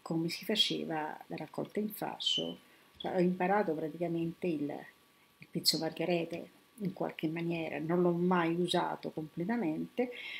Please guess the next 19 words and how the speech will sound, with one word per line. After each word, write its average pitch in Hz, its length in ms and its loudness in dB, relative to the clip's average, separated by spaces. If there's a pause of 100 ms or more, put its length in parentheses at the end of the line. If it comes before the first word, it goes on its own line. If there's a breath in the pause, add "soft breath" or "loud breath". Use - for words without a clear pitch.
(120)
ma 214 180 4
ho 233 60 6
usato 175 400 4
parti 170 600 2
di 156 120 -4
questo, 170 680 0
di 165 140 -12
questa 185 320 2
tecnica 170 760 -4
per 165 280 -4
le 190 760 -6
mie 170 320 4
diavolerie, 165 680 2
come 156 180 -8
si 151 160 -2
suol 151 60 -8
dire. - 400 -8 (640 loud breath)
E 165 880 -2
veramente 175 500 -2